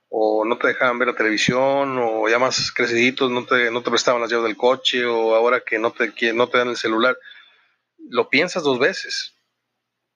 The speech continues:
Yo no creo que la gente de San Luis, ni de otras plazas que s-, van al fútbol a, a, a buscar pleito, yo no creo que lo, lo reconsideren con un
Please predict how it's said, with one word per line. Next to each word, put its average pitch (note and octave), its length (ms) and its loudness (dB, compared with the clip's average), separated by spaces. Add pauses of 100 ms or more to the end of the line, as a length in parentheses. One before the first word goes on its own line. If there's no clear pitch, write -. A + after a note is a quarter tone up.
(140)
Yo F3 200 0
no A3 100 -4
creo C#3 180 -2
que C#3+ 80 0
la A#2+ 120 0
gente A#2+ 280 -2
de A2 260 0
San A2+ 200 -2
Luis, A#2+ 560 0
ni A2 220 -4
de G#2+ 160 2
otras A#2+ 280 0
plazas B2 480 -2
que G#2+ 280 -4
s-, - 240 -2
van B2 180 2
al A#2+ 100 0
fútbol A#2 380 2
a, A2+ 60 2
a, A2+ 300 -6 (520)
a A#2+ 80 2
buscar A#2 360 0
pleito, C3+ 400 -2
yo D3 120 2
no F#3 80 2
creo D3 160 0
que D3+ 100 0
lo, B2+ 280 0
lo B2 120 2
reconsideren B2 560 0
con B2+ 160 0
un C3 160 0